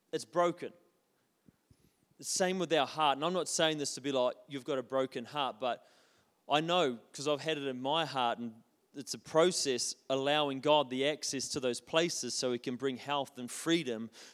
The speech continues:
to our lives. So that would be emotionally healthy Christians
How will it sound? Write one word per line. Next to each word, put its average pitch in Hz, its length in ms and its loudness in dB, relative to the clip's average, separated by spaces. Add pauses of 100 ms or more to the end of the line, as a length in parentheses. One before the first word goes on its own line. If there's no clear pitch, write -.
(100)
to 139 180 0
our 117 140 4
lives. 117 420 2
So - 160 -2
that 131 160 0
would 127 180 -6
be 135 140 -2
emotionally 127 800 -4
healthy 135 680 -4 (380)
Christians - 840 -4